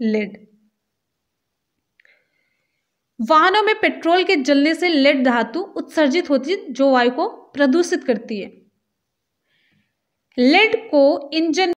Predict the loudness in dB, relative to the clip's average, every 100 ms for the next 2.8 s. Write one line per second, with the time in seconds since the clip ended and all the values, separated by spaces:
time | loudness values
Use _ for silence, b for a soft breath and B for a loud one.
0 | -2 2 2 2 0 -2 -2 -10 -8 -2
1 | -2 0 -4 0 0 0 0 -2 -2 -2
2 | 0 0 -2 -4 -6 -10 -20